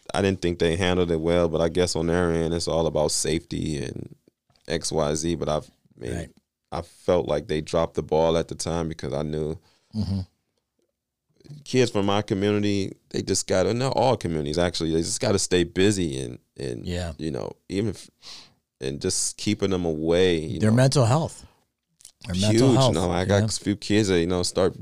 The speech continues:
Speaker 1: dealing, meddling with drugs because they wasn't,
Speaker 2: Sure.
Speaker 1: you know.
Speaker 2: Yep.
Speaker 1: And it was just like, I, I'm trying to tell you, we gotta keep these kids. Like, the minute I take my eyes off these kids, they can go
Speaker 2: Yep. Just down the wrong path.
Speaker 1: just the wrong path that quick, and
Speaker 2: Yep.
Speaker 1: like,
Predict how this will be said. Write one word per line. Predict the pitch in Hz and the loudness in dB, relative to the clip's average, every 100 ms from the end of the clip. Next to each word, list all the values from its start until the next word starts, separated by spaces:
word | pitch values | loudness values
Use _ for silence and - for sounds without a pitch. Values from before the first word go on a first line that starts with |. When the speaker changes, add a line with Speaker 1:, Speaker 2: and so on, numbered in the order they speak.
| - - | -16 -2
Speaker 1:
dealing, | 95 95 90 | 0 2 2
meddling | 95 98 98 92 | 2 4 2 2
with | 98 | 0
drugs | - 98 117 104 | 2 2 2 0
because | - 85 | -4 -6
they | 85 | -4
wasn't, | 90 95 92 82 - _ _ _ - | 0 0 0 -6 -10 _ _ _ -14
Speaker 2:
Sure. | - 92 - - | -8 -8 -10 -4
Speaker 1:
you | 107 | 0
know. | 104 101 107 - - | 2 0 -4 -14 -10
Speaker 2:
Yep. | 85 85 - | -6 -6 -4
Speaker 1:
And | 82 | -4
it | 82 | -4
was | 80 | -4
just | 82 - | -4 -4
like, | 69 - - | -6 -8 -16
I, | - - | -16 -14
I'm | 82 | -12
trying | - 85 85 | -6 -4 -4
to | 101 | -4
tell | 82 | -4
you, | |
we | 82 | -4
gotta | - - 90 101 | -6 -4 -2 -4
keep | - - | -6 -8
these | - - | -8 -12
kids. | - - | -14 -12
Like, | 85 87 | -10 -6
the | |
minute | 87 98 113 92 | -4 -2 0 -2
I | - | -2
take | - 101 | -4 -2
my | 87 80 87 95 | -2 -2 0 0
eyes | 87 | 0
off | 80 | -2
these | 71 78 | -4 -6
kids, | - 82 71 | -4 -4 -2
they | 82 | -4
can | - | -6
go | - 58 62 - _ _ _ - | -6 -6 -6 -12 _ _ _ -10
Speaker 2:
Yep. | 82 80 _ _ _ - | -10 -10 _ _ _ -14
Just | 95 - | -8 -6
down | 95 | -4
the | 90 | -2
wrong | 98 98 | -2 -2
path. | - 107 90 | -2 -2 0
Speaker 1:
just | 92 - | 0 0
the | - | -4
wrong | 82 92 90 | 0 2 0
path | 85 95 85 - | 0 -2 -2 -2
that | 78 73 | -4 -6
quick, | - 85 82 - | -4 -4 -4 -6
and | - | -6
Speaker 2:
Yep. | 87 55 | -6 -6
Speaker 1:
like, | 52 | -12